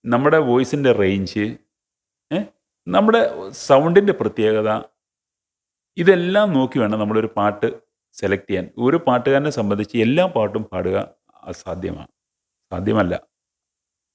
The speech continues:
പാട്ടുകാരനെന്ന് പറഞ്ഞിട്ട് കാര്യമില്ല, അത് എല്ലാ പാട്ടും ചെയ്യാൻ പറ്റത്തില്ല. ചിലർക്ക് മെലഡി പറ്റുള്ളൂ, ചിലർക്ക് ഫാസ്റ്റ് പറ്റും. ഏ?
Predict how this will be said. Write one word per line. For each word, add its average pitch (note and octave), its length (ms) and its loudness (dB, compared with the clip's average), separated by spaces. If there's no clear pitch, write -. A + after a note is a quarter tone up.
പാട്ടുകാരനെന്ന് F#3+ 560 4
പറഞ്ഞിട്ട് F#3+ 260 -2
കാര്യമില്ല, A#2 320 0
അത് G#2+ 100 0
എല്ലാ C3+ 180 2
പാട്ടും D#3+ 300 -6
ചെയ്യാൻ C#3 180 -2
പറ്റത്തില്ല. G2 320 -8
ചിലർക്ക് C3+ 440 2
മെലഡി C#3 320 2
പറ്റുള്ളൂ, F#2+ 320 -4
ചിലർക്ക് A2+ 500 0
ഫാസ്റ്റ് G2+ 400 -6
പറ്റും. F2+ 280 -8
ഏ? E3 60 -4